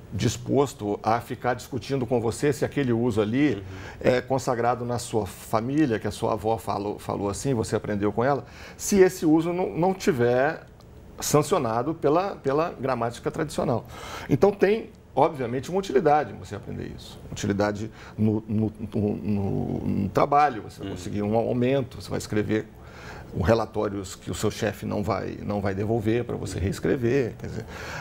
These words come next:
Speaker 1: a, a sociedade toda, a, as instâncias de poder da sociedade funcionam com esse código, que é a norma culta, né?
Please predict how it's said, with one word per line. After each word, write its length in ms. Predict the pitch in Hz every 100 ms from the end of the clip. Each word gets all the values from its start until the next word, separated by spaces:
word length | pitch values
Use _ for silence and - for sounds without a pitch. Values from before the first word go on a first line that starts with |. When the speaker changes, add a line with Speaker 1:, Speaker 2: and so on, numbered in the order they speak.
| -
Speaker 1:
a, 80 | 110
a 300 | - - 127
sociedade 480 | 160 180 196 202
toda, 300 | 156 175 143
a, 440 | - 123 120 - 117
as 120 | 107
instâncias 500 | 131 - 185 180 123
de 80 | 123
poder 440 | - 107 113 151
da 100 | 113
sociedade 420 | 104 107 107 139
funcionam 640 | - 202 - 135 165 190 - -
com 200 | 190 190
esse 200 | 170 -
código, 420 | 160 131 117 87 - - - -
que 80 | -
é 40 | 127
a 40 |
norma 240 | 107 123
culta, 440 | 156 147 151 - - 92 -
né? 200 | 90